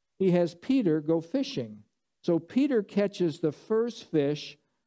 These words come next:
opens his mouth, found a piece of money, an exact amount, a stater, eh, the exact temple tax,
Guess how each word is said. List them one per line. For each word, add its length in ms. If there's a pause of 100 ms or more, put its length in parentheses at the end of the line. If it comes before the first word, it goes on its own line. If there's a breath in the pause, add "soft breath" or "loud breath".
opens 460
his 240
mouth, 340
found 340
a 60
piece 400
of 140
money, 480 (300)
an 180
exact 680
amount, 520
a 160
stater, 960 (840)
eh, 100
the 140
exact 460
temple 300
tax, 500